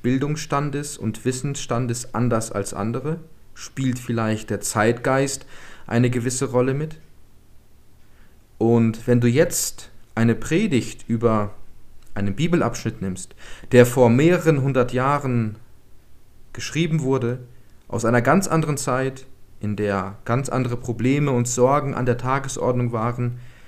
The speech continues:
ja, vielleicht kannst du dann einen neuen Blickwinkel, eine zweite Meinung bekommen. Und ja,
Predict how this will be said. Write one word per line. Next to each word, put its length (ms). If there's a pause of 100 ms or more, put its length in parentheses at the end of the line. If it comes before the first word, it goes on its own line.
(240)
ja, 260
vielleicht 420
kannst 320
du 40
dann 180
einen 160
neuen 320
Blickwinkel, 720 (300)
eine 260
zweite 520
Meinung 580 (160)
bekommen. 560 (640)
Und 580 (1500)
ja, 340